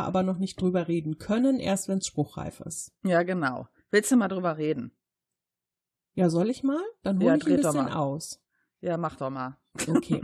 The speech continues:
Speaker 2: <laughs>
Speaker 1: also.
Speaker 2: Das erklärt ja auch ein bisschen, das ist jetzt unter anderem auch ein Grund für die Pause gewesen.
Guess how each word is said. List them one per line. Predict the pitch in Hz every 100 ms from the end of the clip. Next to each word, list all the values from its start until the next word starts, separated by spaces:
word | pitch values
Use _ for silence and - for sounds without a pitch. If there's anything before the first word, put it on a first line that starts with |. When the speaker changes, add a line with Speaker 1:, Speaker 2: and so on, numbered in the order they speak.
| 175
Speaker 2:
<laughs> | -
Speaker 1:
also. | 170 160
Speaker 2:
Das | 214
erklärt | 247 262 311 -
ja | 220
auch |
ein | 247
bisschen, | 254 294 277 - - -
das | 208
ist | 262 -
jetzt | 254 -
unter | 226 240
anderem | 202 240 240
auch | 190 185
ein | 190 226 226
Grund | - 220 240
für | 208
die | 208
Pause | - 214 214 143
gewesen. | 139 123 104 120 117 -